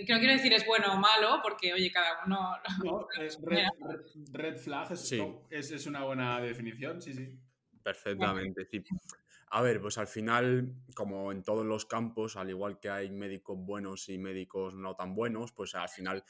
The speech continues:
Speaker 3: en todas las profesiones tiene que haber de todo, ¿no? Eh, ¿qué puede pasar? Al final, lo interesante, yo creo, en ese aspecto es que, eh, tú te des cuenta de que ese nutricionista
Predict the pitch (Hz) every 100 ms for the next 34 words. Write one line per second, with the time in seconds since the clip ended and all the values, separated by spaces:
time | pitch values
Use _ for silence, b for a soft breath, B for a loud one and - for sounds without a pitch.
0 | b b b 101 98 104 - 101 95 107
1 | 104 107 98 95 95 90 90 85 82 85
2 | 98 - b b b _ - 135 131 117
3 | 113 113 113 107 110 - _ _ - 127
4 | 143 135 127 - 123 101 - 113 131 139
5 | 135 - _ - - _ 135 123 123 120
6 | 117 113 - 139 151 151 147 139 131 135
7 | 131 135 135 127 131 131 127 131 123 -
8 | 135 123 90 - 110 107 104 101 101 101
9 | 98 98 120 117 127 127 - 120 123 127
10 | 117 104 - 127 120 117 110 113 107 117
11 | - 123